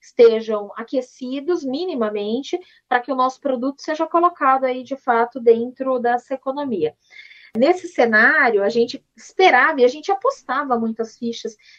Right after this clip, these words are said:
de que com a pandemia, é, saindo de cena, né, que é o que já tem acontecido bastante, é, em vários países e no Brasil, sem dúvida, isso é um fato,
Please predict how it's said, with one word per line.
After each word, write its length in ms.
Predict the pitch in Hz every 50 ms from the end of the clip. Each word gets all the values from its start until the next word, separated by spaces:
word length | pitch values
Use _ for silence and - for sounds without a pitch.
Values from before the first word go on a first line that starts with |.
| _ _
de 160 | - 202 220 226
que 600 | - - 240 226 226 220 220 214 214 214 214 214
com 240 | - 247 247 240 240
a 80 | 233 233
pandemia, 760 | 233 247 233 233 233 233 214 208 202 202 196 196 196 190 185 185
é, 720 | 190 190 190 185 180 175 175 175 175 170 170 170 175 208 - _ _
saindo 500 | - - 226 214 233 311 349 320 285 226
de 160 | - 233 233
cena, 560 | - - - 277 285 330 330 302 240 214 202
né, 160 | 233 285 370
que 140 | 370 - 554
é 40 | 453
o 40 | -
que 100 | - 294
já 160 | 247 254 -
tem 140 | 247 233 226
acontecido 560 | 226 - 226 226 - 226 226 - 226 220 214
bastante, 760 | 214 208 208 - - - 247 262 277 262 254 - - 220 - _ _ _ _ _ _ _ -
é, 240 | 190 190 185 190
em 100 | 202 208
vários 360 | 208 214 214 208 208 214 - -
países 540 | - 208 190 202 240 262 240 226 214 208
e 40 | 220
no 100 | 214 214
Brasil, 640 | 208 208 202 196 190 185 196 214 214 208 208 202 196
sem 220 | 196 - - 214 202
dúvida, 360 | 202 202 202 202 208 202 190
isso 240 | 196 190 - - 196
é 40 | 190
um 80 | -
fato, 560 | - _ - 240 269 294 - - - - -